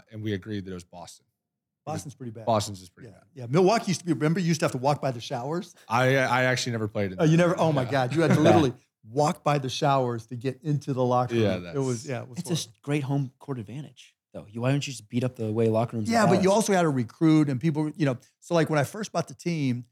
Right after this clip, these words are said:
Speaker 2: we put these really fluffy towels with Mavs logos on them. I mean, like, really, really nice. And then everybody stole 'em.
Speaker 1: They were gone.
Speaker 2: Yeah, they were just <laughs> stolen.
Speaker 1: Yeah.
Speaker 2: Guys would just take 'em. So
Speaker 1: That
Speaker 2: we
Speaker 1: sounds
Speaker 2: stopped.
Speaker 1: right.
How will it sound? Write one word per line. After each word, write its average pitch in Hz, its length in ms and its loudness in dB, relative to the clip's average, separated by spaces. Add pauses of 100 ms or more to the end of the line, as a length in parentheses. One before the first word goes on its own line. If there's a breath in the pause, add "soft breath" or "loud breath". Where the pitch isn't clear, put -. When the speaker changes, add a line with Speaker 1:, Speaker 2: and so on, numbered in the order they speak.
(260)
Speaker 2:
we 156 100 2
put 165 280 0
these 120 240 -2
really 156 320 4
fluffy 139 500 -4
towels 123 480 0
with 117 180 -10
Mavs 123 360 -2
logos 131 420 -2
on 156 160 -2
them. 180 160 -4 (920)
I 160 60 4
mean, 131 280 2 (160)
like, 127 160 -4 (160)
really, 151 380 4
really 139 220 6
nice. 139 420 -2 (260)
And 208 60 -4
then 220 80 2
everybody 208 240 0
stole - 300 -6
'em. 180 60 -10
Speaker 1:
They 113 60 0
were 98 80 2
gone. 85 460 -10
Speaker 2:
Yeah, 123 240 -2
they 127 120 -4
were 156 100 0
just 156 180 -2
<laughs> - 100 -8
stolen. 170 560 0
Speaker 1:
Yeah. 98 100 -4
Speaker 2:
Guys 170 240 -2
would 165 120 -6
just 143 320 -18
take 160 240 -10
'em. 92 80 -20 (360)
So 123 220 0
Speaker 1:
That 143 120 4
Speaker 2:
we - 40 2
Speaker 1:
sounds 98 260 0
Speaker 2:
stopped. 80 140 -16
Speaker 1:
right. 82 80 -20